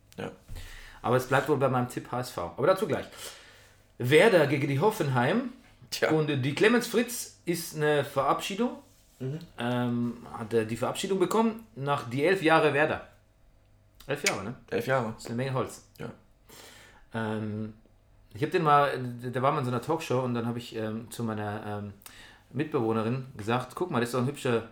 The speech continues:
Speaker 2: Fußballspieler.“ Und sie hat gesagt so, „Ja, wenn er nicht aussähe, als hätte er ein Toupet auf.“
Speaker 1: Ach.
Speaker 2: Hm.
Speaker 1: Und das war vor wie vielen Jahren?
Speaker 2: Vor einer Woche oder zwei.
Speaker 1: Ach so.
Speaker 2: Ich glaub, der hat zu perfektes Haar.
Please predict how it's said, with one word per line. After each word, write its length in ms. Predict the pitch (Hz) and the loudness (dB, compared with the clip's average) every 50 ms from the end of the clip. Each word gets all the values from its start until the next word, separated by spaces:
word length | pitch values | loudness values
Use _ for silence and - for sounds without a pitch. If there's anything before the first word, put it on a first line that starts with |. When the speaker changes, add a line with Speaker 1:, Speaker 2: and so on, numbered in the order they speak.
| - _ | -20 _
Speaker 2:
Fußballspieler.“ 680 | - 131 117 - 113 107 - - 117 104 101 98 95 101 | -10 -10 -6 -4 -4 -6 -6 -6 -8 -6 -6 -6 -8 -10
Und 100 | 98 98 | -8 -6
sie 60 | 120 | -6
hat 100 | 117 - | -8 -6
gesagt 240 | 117 110 113 113 - | -4 -4 -4 -4 -4
so, 240 | - 123 110 107 - - - - _ _ _ - _ _ _ _ _ - 110 | -4 -4 -4 -4 -8 -12 -20 -20 _ _ _ -20 _ _ _ _ _ -14 -10
„Ja, 240 | 104 104 120 131 - 113 | -6 -2 -2 -2 -2 -4
wenn 100 | 117 117 | -4 -4
er 60 | 113 | -4
nicht 160 | 117 113 - | -4 -4 -4
aussähe, 480 | 113 131 131 - 139 131 139 135 123 - - | -6 -6 -6 -4 -4 -2 -2 -2 -4 -6 -12
als 160 | 110 - - | -14 -12 -10
hätte 160 | 127 120 127 120 | -10 -8 -6 -8
er 40 | |
ein 40 | 120 | -8
Toupet 360 | - 123 - - - 151 135 | -8 -10 -8 -4 -4 -4 -4
auf.“ 220 | 98 92 - - - - _ _ _ _ _ _ _ _ _ - - - | -4 -8 -14 -16 -18 -20 _ _ _ _ _ _ _ _ _ -20 -12 -6
Speaker 1:
Ach. 220 | 104 110 110 - - _ _ _ - | -6 -6 -6 -8 -18 _ _ _ -14
Speaker 2:
Hm. 180 | 107 107 113 - - - _ _ _ _ _ _ _ _ _ _ _ - - | -12 -12 -12 -14 -18 -20 _ _ _ _ _ _ _ _ _ _ _ -10 -8
Speaker 1:
Und 80 | 110 110 | -2 -2
das 140 | 107 - - | -2 0 0
war 140 | 117 117 117 | -2 -2 0
vor 180 | - 123 107 | 0 -2 -2
wie 60 | 113 120 | -2 -4
vielen 120 | 113 110 | -4 -4
Jahren? 240 | 117 120 107 110 120 - - _ _ _ - _ _ _ _ _ _ - - - 110 107 101 - | -4 -4 -6 -6 -8 -12 -16 _ _ _ -20 _ _ _ _ _ _ -20 -16 -14 -14 -14 -14 -8
Speaker 2:
Vor 160 | - 117 113 | 0 2 2
einer 180 | 113 113 110 101 | 2 2 0 -2
Woche 180 | 117 127 - 127 | -4 -4 -4 -4
oder 140 | 101 92 90 | -6 -6 -6
zwei. 180 | - - 90 87 - | -8 -12 -14 -14 -14
Speaker 1:
Ach 60 | - - | -14 -10
so. 200 | - - 71 - _ _ _ - - - - - - - - | -10 -10 -10 -12 _ _ _ -20 -20 -20 -20 -20 -20 -20 -18
Speaker 2:
Ich 80 | 101 - | -8 -6
glaub, 160 | 131 131 127 | -6 -4 -2
der 100 | 139 123 | -2 -2
hat 80 | 120 - | -2 -2
zu 100 | - - | -6 -6
perfektes 640 | - 127 120 - 143 135 - - 123 - - - | -6 -8 -6 -6 -8 -8 -8 -8 -8 -8 -8 -6
Haar. 320 | 120 127 120 95 - - | -4 -4 -4 -4 -6 -10